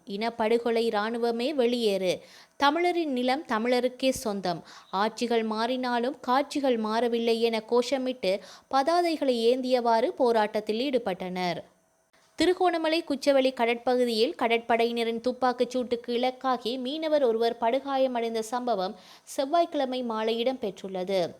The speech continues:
குறித்த சம்பவத்தில் குச்சவெளி ஜயாநகர் கிராமத்தை சேர்ந்த இருபத்தி மூன்று வயதுடைய இளைஞனை படுகாயமடைந்து திருகோணமலை வைத்தியசாலையில் சிகிச்சை பெற்று வருகின்றார். குறித்த சம்பவம் தொடர்பில் தெரிய வருவதாவது, குச்சவெளி கடற்பரப்பில்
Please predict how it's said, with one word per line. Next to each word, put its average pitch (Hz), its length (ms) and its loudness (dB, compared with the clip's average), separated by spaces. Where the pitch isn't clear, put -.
குறித்த 240 360 0
சம்பவத்தில் 254 760 0
குச்சவெளி 240 640 0
ஜயாநகர் 233 600 2
கிராமத்தை 233 540 -2
சேர்ந்த 226 560 -2
இருபத்தி 311 440 2
மூன்று 330 340 -4
வயதுடைய 247 540 2
இளைஞனை 247 480 0
படுகாயமடைந்து 226 1000 0
திருகோணமலை 269 640 0
வைத்தியசாலையில் 254 760 0
சிகிச்சை 269 400 -2
பெற்று 214 300 -4
வருகின்றார். 196 680 -2
குறித்த 381 340 0
சம்பவம் 294 440 2
தொடர்பில் 262 420 2
தெரிய 285 320 0
வருவதாவது, 185 880 0
குச்சவெளி 349 540 -2
கடற்பரப்பில் 247 720 0